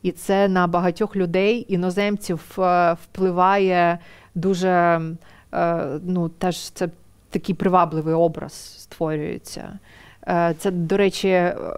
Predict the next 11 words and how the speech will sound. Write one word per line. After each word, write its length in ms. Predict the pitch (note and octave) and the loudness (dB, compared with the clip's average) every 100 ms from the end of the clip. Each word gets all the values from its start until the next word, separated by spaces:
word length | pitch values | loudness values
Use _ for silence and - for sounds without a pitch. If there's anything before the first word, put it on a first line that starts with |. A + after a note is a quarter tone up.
| F3+ F#3+ G3+ | -8 -8 -6
теж 320 | - G3 F#3 - | 0 0 0 -4
абсолютно 760 | F#3+ - G3+ G#3 G#3 F#3+ F3+ - - - - | -6 -2 0 0 0 0 0 -2 -12 -20 -6
якесь 340 | F#3+ F#3 F#3+ | -4 -2 -2
норма-, 360 | G3+ G3+ G#3 G3 F3+ | 0 0 2 0 0
нормальне, 640 | F#3 F#3+ G#3+ A3+ A3+ G3+ | 0 2 2 2 2 2
людям 280 | F#3 G3+ G3 | 2 0 -2
це 120 | G3+ | -4
подобається, 560 | G3 G3 C4+ C4 A3 - | -2 0 2 2 0 -2
тому 180 | F#3 F#3 | -8 -6
що 140 | G3 | -4
ми 220 | F#3+ G3 | -2 -2